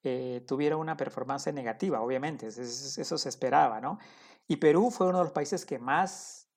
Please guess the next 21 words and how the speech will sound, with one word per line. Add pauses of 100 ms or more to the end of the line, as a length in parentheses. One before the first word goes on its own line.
(100)
efectivamente,
que,
que
tuvo
una
tasa
de
crecimiento
negativa
más
fuerte, (140)
pero
esta
recuperación
va
a
ser
relativamente
rápida
también,
¿no?